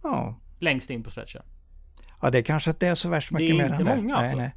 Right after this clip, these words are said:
Speaker 1: nej.
Speaker 2: Eh.
Speaker 1: De trängs lite grann där, och de som letar luckor åt det hållet.
Speaker 2: Och det blir ju en lång sidleds,
Speaker 1: Ja,
Speaker 2: eh,
Speaker 1: ja.
Speaker 2: förflyttning på rätt så kort bit också. Ehm, mm,
Speaker 1: Ja.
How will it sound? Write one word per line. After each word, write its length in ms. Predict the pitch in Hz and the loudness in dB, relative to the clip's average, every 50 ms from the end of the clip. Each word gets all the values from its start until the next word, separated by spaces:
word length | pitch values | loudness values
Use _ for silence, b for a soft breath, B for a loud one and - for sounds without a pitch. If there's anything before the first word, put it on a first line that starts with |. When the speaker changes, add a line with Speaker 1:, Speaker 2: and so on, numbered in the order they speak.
| B B B | B B B
Speaker 1:
nej. 140 | 143 135 123 | -8 -6 0
Speaker 2:
Eh. 40 | 120 | 2
Speaker 1:
De 140 | 127 143 240 | 4 4 8
trängs 500 | - - 196 196 165 156 151 143 - - | 10 12 12 12 12 10 8 4 6 8
lite 220 | - 220 180 - | 8 8 8 8
grann 300 | 170 170 165 156 147 143 | 6 8 8 8 8 6
där, 480 | 139 139 131 131 135 135 139 139 139 143 | 6 6 6 6 6 6 6 6 6 6
och 80 | 143 143 | 6 6
de 180 | 147 143 143 | 6 6 4
som 200 | - - 151 139 | 4 2 4 4
letar 320 | 143 151 131 - - 139 139 | 4 4 4 4 4 2 4
luckor 380 | 143 139 - - - 135 131 | 4 2 0 0 0 0 2
åt 180 | 135 131 135 - | 2 0 0 2
det 120 | - 131 123 | 4 4 6
hållet. 340 | 120 117 110 110 143 143 | 6 4 4 4 2 0
Speaker 2:
Och 80 | 156 165 | 0 -2
det 60 | 165 | -6
blir 100 | 170 190 | -4 -4
ju 60 | 190 196 | -2 -2
en 140 | 196 185 170 | 0 0 2
lång 300 | 170 202 240 247 240 233 | 2 2 2 2 0 -2
sidleds, 520 | - - 226 190 170 160 - 120 120 135 | -4 -6 -6 -4 -2 0 2 2 2 0
Speaker 1:
Ja, 60 | 151 160 | 0 -2
Speaker 2:
eh, 60 | 160 | -2
Speaker 1:
ja. 120 | 156 120 | 0 0
Speaker 2:
förflyttning 540 | 113 117 139 180 208 196 - - 202 190 170 | 0 0 0 -2 -6 -6 -6 -6 -6 -6 -6
på 180 | - - 170 165 | -6 -4 -4 -4
rätt 180 | 160 156 - | -4 -6 -8
så 240 | - 151 147 135 - - - - - | -8 -8 -8 -8 -10 -12 -16 -16 -12
kort 460 | - 160 143 - - - - - - - - - - | -8 -8 -8 -10 -12 -20 -20 -20 -18 -18 -18 -18 -14
bit 320 | - 143 208 190 - - | -10 -10 -10 -10 -8 -8
också. 340 | 185 170 - - - 110 - - - - - - - - - - - - - - | -8 -8 -6 -6 -6 -6 -6 -8 -14 -20 -20 -20 -20 -20 -20 -20 -20 -18 -8 -2
Ehm, 560 | - 170 180 185 196 196 196 190 190 175 - - - - - - | 4 6 6 8 6 6 4 2 0 -2 -6 -8 -10 -8 -4 0
mm, 120 | 170 202 240 | 4 6 6
Speaker 1:
Ja. 80 | 294 330 | 6 4